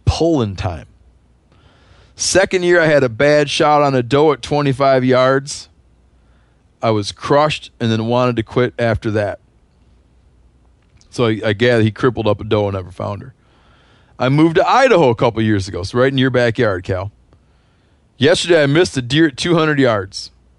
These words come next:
My elk season starts on Wednesday, and I'm having serious doubts as to whether I'm gonna be able to do this. At what point do I call it good and just accept that I'm not good at it?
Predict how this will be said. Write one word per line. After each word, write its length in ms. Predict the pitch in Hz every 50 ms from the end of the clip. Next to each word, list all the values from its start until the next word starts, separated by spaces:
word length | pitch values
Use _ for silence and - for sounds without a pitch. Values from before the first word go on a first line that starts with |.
| _ _ _ _ -
My 140 | - - 127
elk 160 | 147 165 160 -
season 280 | - 165 151 143 131
starts 360 | - - 156 156 156 147 -
on 220 | 156 147 135 135 139
Wednesday, 400 | 143 151 160 165 151 139 160 151
and 80 | 147 139
I'm 80 | 135 131
having 280 | 131 131 127 123 123
serious 560 | 113 - - - 170 175 190 190 175 151 131 123
doubts 540 | 113 - 165 165 160 139 120 104 - -
as 160 | 131 123 113 113
to 60 | 120
whether 300 | 131 135 139 139 139 135
I'm 140 | 127 120 117
gonna 200 | 131 139 139 131
be 140 | 131 139 139
able 140 | 135 135 127
to 80 | 123 117
do 240 | 107 120 120 113
this. 360 | 104 98 87 92 - - - _ _ _ _ _ _ _ _ _ _ _ _ - _ -
At 160 | 131 127 120
what 420 | 123 117 147 226 277 - _ _ -
point 380 | - 175 180 185 185 127 -
do 120 | 147 139 131
I 100 | 120 110
call 400 | - - - 165 180 190 196 180
it 180 | 143 135 120
good 320 | 117 147 147 165 165 123 -
and 200 | 127 123 120 110
just 460 | 110 156 165 156 - - - - -
accept 640 | 123 107 - - - - - 165 160 165 160 - -
that 100 | 131 127 120
I'm 140 | 117 117 117
not 380 | 131 139 151 - - 123 110
good 180 | 113 131 131 120
at 180 | 110 101 98
it? 100 | 90 -